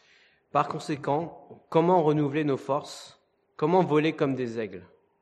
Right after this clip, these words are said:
et continuer à courir sur la route devant nous ?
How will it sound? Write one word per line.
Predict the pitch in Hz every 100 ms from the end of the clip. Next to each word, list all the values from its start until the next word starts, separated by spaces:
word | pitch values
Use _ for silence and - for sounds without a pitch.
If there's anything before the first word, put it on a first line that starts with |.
| _ _ _
et | 127
continuer | 147 139 - 151
à | 143
courir | 143 135 151 151
sur | 139
la | 120
route | 117 135
devant | 117 110 107
nous ? | 113 147